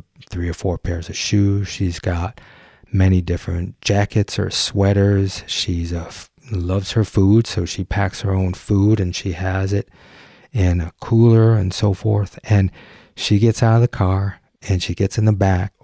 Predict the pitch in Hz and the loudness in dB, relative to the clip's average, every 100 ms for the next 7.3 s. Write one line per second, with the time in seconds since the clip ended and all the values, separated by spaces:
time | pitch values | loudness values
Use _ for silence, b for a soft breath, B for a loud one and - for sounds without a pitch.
0 | - 104 90 92 101 98 92 90 85 87 | -4 -2 0 0 0 0 0 -2 -2 -2
1 | 98 - B B B 120 95 - 95 - | -4 -10 B B B 0 0 0 -2 0
2 | 98 92 - - 101 95 98 104 104 92 | 0 0 -4 -4 -2 2 4 4 2 0
3 | 87 87 90 95 - 95 95 90 87 90 | -4 -6 -6 -8 -4 -2 -2 -4 -4 -2
4 | 98 95 95 92 92 - 92 87 90 87 | 0 0 0 0 -4 -4 -6 -4 -4 -4
5 | - 104 - 95 - 87 95 90 85 87 | -6 -6 -2 -2 -2 -4 -2 -4 -6 -8
6 | 87 - 92 90 92 90 90 98 101 98 | -8 -6 -4 -2 -2 0 0 2 2 2
7 | 104 107 82 | 0 -2 -4